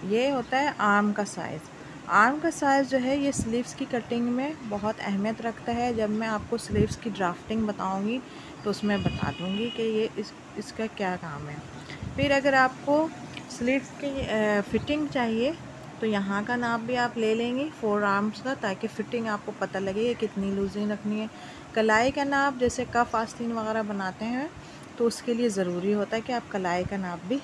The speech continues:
लेकर रख लीजिए। इसी तरह अगर आपको full sleeves बनाने हों तो आप, अ, कंधे से लेके, अ, cuff तक का size note कर लीजिएगा, तो ये full sleeves बन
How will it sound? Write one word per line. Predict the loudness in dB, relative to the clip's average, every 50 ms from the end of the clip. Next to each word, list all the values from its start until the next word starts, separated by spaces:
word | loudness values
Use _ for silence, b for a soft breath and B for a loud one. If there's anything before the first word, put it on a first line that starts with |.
| -4 -4
लेकर | -2 -2 -2 -2 -2 -4 -4 -2
रख | -2 -4 -4 -4 -6 -8
लीजिए। | -8 -8 -8 -10 -12 -12 -12 -14 B B B B B B B -14 -8 -6
इसी | -6 -2 0 0
तरह | 2 4 4 6 8 6
अगर | 6 6 4 2 4 4 4
आपको | 4 4 4 2 -2 -2
full | -2 -2 0 2 2 2 2
sleeves | 2 2 0 0 0 -2 -4
बनाने | -2 0 2 2 2 2 4 2
हों | 4 4 4 2 2 -2 B B B B B B -6 0
तो | 2 4 4 4 2 0 -4 -2 4
आप, | 6 6 6 6 4 4 2 2
अ, | 4 4 2 2 0 0 2 4 4 4 4 4 2 2
कंधे | 2 2 4 6 6 6 4 4
से | 4 2 2
लेके, | 2 4 2 2 0 0 0 0
अ, | 0 0 -4 -10 B B B B B B B -8 -4 -2 -2 0 6 6
cuff | 6 6 6 0 -2
तक | -2 -2 0 2
का | 2 2
size | 2 2 2 4 6 6 4 4 2
note | 0 0 0 -2 -2
कर | -2 -2
लीजिएगा, | 0 2 0 0 2 0 0 2 0 0 -2 -4 -10 -14 -16 -14 -14 -8 -2
तो | 0
ये | 2 4 4 4
full | 4 2 0 2 2 2
sleeves | 2 0 -2 -4 -4 -4 -6 -10
बन | -10 -8 -8 -8